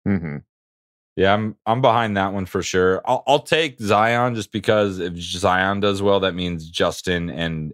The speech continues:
Speaker 2: everyone else is, like, the running backs are all doing well. So it's
Speaker 1: Mm-hmm.
Speaker 2: kind of a by proxy. Um, so I'll go with Zion.
Speaker 1: And let's see, I would say I'm kind of excited to see Xander hit the field because
Speaker 2: <laughs> Yeah,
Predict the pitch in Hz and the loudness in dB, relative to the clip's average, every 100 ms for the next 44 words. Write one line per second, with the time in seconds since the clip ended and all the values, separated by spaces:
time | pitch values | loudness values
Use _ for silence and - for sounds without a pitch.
0 | - 90 82 85 80 76 76 - 71 - | -6 -4 -4 -4 -4 -6 -8 -10 -12 -10
1 | 78 - 82 80 82 78 71 - 80 71 | -10 -4 -2 0 -2 -4 -6 -6 -6 -6
2 | 76 71 69 69 69 - 73 69 - _ | -6 -8 -8 -8 -8 -8 -6 -6 -8 _
3 | _ _ - 120 95 104 92 85 82 - | _ _ -2 0 2 2 0 -2 -4 -4
4 | - 82 - - 90 80 - 80 73 - | 0 0 0 0 2 2 -2 -4 -4 -8
5 | _ - 85 80 73 71 71 67 _ - | _ -4 0 0 0 -4 -8 -12 _ -4
6 | 76 90 87 85 73 67 69 67 67 _ | -2 0 0 0 -2 -6 -6 -8 -14 _
7 | _ _ _ _ _ - - _ _ _ | _ _ _ _ _ -20 -20 _ _ _
8 | - 107 110 123 120 120 117 - _ _ | -6 0 4 4 4 2 0 -4 _ _
9 | _ - 107 - - 101 95 92 120 202 | _ -12 -10 -8 -4 -2 -2 0 -2 0
10 | 151 - 123 117 117 107 104 95 _ _ | -2 -2 2 4 4 2 0 -4 _ _
11 | _ _ _ _ _ - - 131 - 170 | _ _ _ _ _ -4 -2 -2 0 0
12 | 302 156 - 135 139 113 110 - 117 104 | 2 0 2 2 4 2 0 0 0 0
13 | 92 92 92 82 80 95 90 82 - 87 | 0 -2 0 -2 -2 -4 -6 -6 -4 -2
14 | 78 69 87 92 90 87 87 - 151 - | -2 -4 -6 0 0 2 0 0 0 0